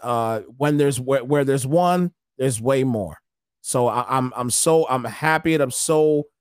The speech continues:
uh, I, I'm ecstatic that you allowed me to be a part of this platform.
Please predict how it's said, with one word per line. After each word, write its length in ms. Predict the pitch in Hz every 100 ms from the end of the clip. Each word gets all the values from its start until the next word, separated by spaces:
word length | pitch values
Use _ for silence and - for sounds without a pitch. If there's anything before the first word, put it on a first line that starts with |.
| _ _
uh, 80 | 120 -
I, 220 | 135 147
I'm 100 | 151
ecstatic 680 | 123 - - 175 165 127 - _
that 220 | 131 127 151
you 100 | 139
allowed 320 | 131 131 131
me 140 | 139
to 80 | 131
be 160 | 131 127
a 60 |
part 380 | 104 135 123 110 _ _ -
of 100 | 110
this 120 | 104
platform. 500 | - 101 - 80